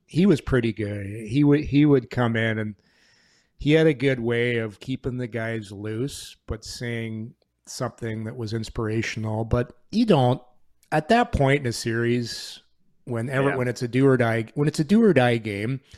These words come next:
Speaker 1: the minute you go down the hall and you see the fans, and it's already going nuts, whether you're playing at home or on the road. This happened to be Joe Louis Arena. It was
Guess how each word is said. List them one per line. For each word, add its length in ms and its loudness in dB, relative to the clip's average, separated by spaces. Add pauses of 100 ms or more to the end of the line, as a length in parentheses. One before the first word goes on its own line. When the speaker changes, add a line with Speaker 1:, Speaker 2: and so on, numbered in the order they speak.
(440)
Speaker 1:
the 80 -6
minute 420 2
you 140 2
go 180 4
down 320 0
the 80 0
hall 540 -8 (560)
and 200 -4
you 480 2 (280)
see 360 -6
the 100 0
fans, 760 -6 (460)
and 120 -2
it's 160 -4
already 360 4
going 320 0
nuts, 480 -12
whether 240 -4
you're 120 -2
playing 360 -4
at 140 -4
home 320 -6
or 240 -2
on 160 -4
the 80 -6
road. 340 -6
This 180 -8
happened 280 -6
to 60 -6
be 200 -6
Joe 220 -4
Louis 380 -4
Arena. 300 -6
It 60 -4
was 280 -2